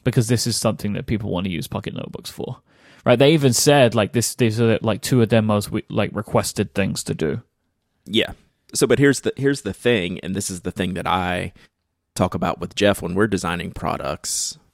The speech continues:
Speaker 2: You know, we're designing a weekly calendar note card, and the pack will have fifty-two cards in it. You don't need five packs of those.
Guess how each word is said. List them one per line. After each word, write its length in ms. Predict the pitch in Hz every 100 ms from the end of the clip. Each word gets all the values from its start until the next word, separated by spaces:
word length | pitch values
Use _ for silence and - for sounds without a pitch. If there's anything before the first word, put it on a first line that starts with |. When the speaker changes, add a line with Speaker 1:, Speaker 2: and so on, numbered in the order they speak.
| -
Speaker 2:
You 80 | 92
know, 80 |
we're 160 | 87 90
designing 760 | 92 92 87 87 87 87 92 -
a 420 | - 90 73 - - _
weekly 320 | 101 92 87
calendar 440 | 87 85 67 - -
note 260 | 92 123
card, 360 | - - - - - _ _ _ _ _ _ _ _
and 720 | 95 90 90 85 87 85 98 _
the 100 | -
pack 480 | - 98 87 85 - - _ -
will 100 | 87
have 520 | 90 82 87 85 - - _ _ _ _ -
fifty-two 680 | - 98 92 - 87 87 98 _ _ -
cards 380 | 107 107 113 78
in 100 | 62
it. 120 | - _ _ _ _ _ _ _ _ _
You 120 | 107 110
don't 160 | 117
need 200 | 107 104
five 320 | - 87 92
packs 280 | - 90 -
of 60 | -
those. 340 | 78 - -